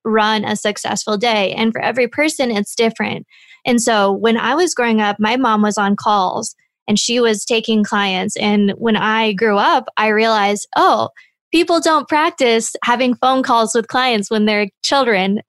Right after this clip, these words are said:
And so what I realized after the fact was that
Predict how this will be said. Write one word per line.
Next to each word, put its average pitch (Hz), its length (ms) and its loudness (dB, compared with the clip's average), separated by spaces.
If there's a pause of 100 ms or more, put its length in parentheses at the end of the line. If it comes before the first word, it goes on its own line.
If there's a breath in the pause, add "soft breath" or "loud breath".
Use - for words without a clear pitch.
And 247 160 0
so 233 240 2
what 220 160 2
I 208 140 0
realized 220 920 2
after 214 340 0
the 202 120 -2
fact 240 360 -2
was 214 140 0
that 208 220 -2